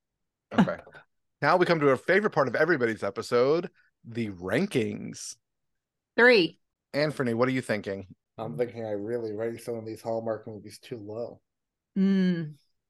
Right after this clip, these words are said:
Speaker 1: Which ones
Speaker 2: Part
Speaker 1: are
Speaker 2: of the
Speaker 1: you
Speaker 2: reason
Speaker 1: thinking
Speaker 2: why we
Speaker 1: you
Speaker 2: like
Speaker 1: ranked
Speaker 2: the
Speaker 1: too low?
Speaker 2: ranking.
Speaker 3: Not Pete's Christmas.
Speaker 2: What's
Speaker 3: North
Speaker 2: up with
Speaker 3: Pole,
Speaker 2: the dig?
Speaker 3: North Pole, maybe, though.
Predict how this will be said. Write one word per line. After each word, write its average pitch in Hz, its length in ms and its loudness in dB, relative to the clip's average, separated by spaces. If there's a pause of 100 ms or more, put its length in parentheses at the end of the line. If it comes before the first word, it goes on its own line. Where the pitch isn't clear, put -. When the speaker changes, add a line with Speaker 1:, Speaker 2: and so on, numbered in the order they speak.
(100)
Speaker 1:
Which 143 180 0
ones 160 140 4
Speaker 2:
Part - 80 6
Speaker 1:
are - 20 6
Speaker 2:
of 135 40 2
the 127 60 2
Speaker 1:
you 143 60 0
Speaker 2:
reason 143 160 2
Speaker 1:
thinking 165 120 -2
Speaker 2:
why 160 120 2
we 160 120 0
Speaker 1:
you 160 60 0
Speaker 2:
like 156 60 2
Speaker 1:
ranked 175 180 0
Speaker 2:
the 143 60 2
Speaker 1:
too 131 100 2
low? 131 200 6
Speaker 2:
ranking. 170 160 -2 (360)
Speaker 3:
Not 165 380 0
Pete's 202 340 2
Christmas. 160 720 2 (100)
Speaker 2:
What's 190 760 -2
Speaker 3:
North 214 180 10
Speaker 2:
up 226 60 -2
with - 80 2
Speaker 3:
Pole, 233 260 10
Speaker 2:
the - 60 6
dig? 170 180 4
Speaker 3:
North 220 400 8
Pole, 180 300 8
maybe, 107 320 -2
though. 65 260 -10